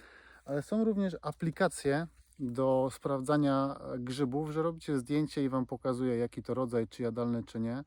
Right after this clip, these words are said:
Więc możecie też w ten sposób to sprawdzić. E, co do samego zbierania grzybów, to polecam wam wyposażyć się po pierwsze w koszyk, po drugie w nóż. E, nóż, uważam, jest fajnym narzędziem po to, żeby te grzyby dalej odrastały,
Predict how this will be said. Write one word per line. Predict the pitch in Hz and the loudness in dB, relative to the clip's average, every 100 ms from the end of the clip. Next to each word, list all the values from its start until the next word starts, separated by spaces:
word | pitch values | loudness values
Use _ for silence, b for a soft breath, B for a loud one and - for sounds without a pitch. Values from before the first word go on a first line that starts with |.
| b b b b b b b b _ | b b b b b b b b _
Więc | 135 127 | -2 2
możecie | 139 147 151 | 2 2 0
też | 127 135 | -2 -6
w | - | -2
ten | 139 139 | 0 0
sposób | - 127 135 113 | -2 -6 -6 -6
to | 117 | -10
sprawdzić. | - 110 - - - - _ _ _ _ _ - - | -8 -12 -14 -18 -20 -20 _ _ _ _ _ -20 -14
E, | 131 123 | -6 -6
co | - 165 | -2 0
do | 185 | 0
samego | - 202 196 180 | 0 0 2 0
zbierania | 165 170 175 175 | 0 0 2 2
grzybów, | 143 139 123 139 156 - _ _ _ b b b - | 0 -2 -2 -2 -6 -14 _ _ _ b b b -14
to | 123 | -6
polecam | 147 165 - 185 | -2 -2 0 -2
wam | 160 160 | 0 -2
wyposażyć | 151 - 156 160 156 143 | -2 -6 -4 0 0 -2
się | - 127 117 - | 0 0 0 -6
po | 143 | -4
pierwsze | 156 - 151 | -4 -4 -10
w | - | -8
koszyk, | - 135 - 151 - - _ - | -4 -4 -2 -6 -6 -20 _ -6
po | 139 | -4
drugie | 151 156 156 | -2 2 0
w | 139 | 4
nóż. | 151 107 - - _ _ b b b b b b b b b | 2 2 -4 -20 _ _ b b b b b b b b b
E, | - 139 | -2 2
nóż, | 147 185 254 - | 4 6 4 2
uważam, | 170 165 160 165 160 | -2 -2 0 0 0
jest | 156 - - - - | -2 -8 -18 -20 -10
fajnym | 170 185 185 175 | -4 0 2 2
narzędziem | 151 165 160 156 | 2 0 0 -2
po | 139 160 | -2 -6
to, | 160 | -4
żeby | 151 147 | -4 -4
te | 147 135 | -4 -4
grzyby | 131 151 143 | -2 2 4
dalej | 147 170 165 | 4 4 2
odrastały, | 143 143 - - 120 123 | 0 -2 -2 -2 0 0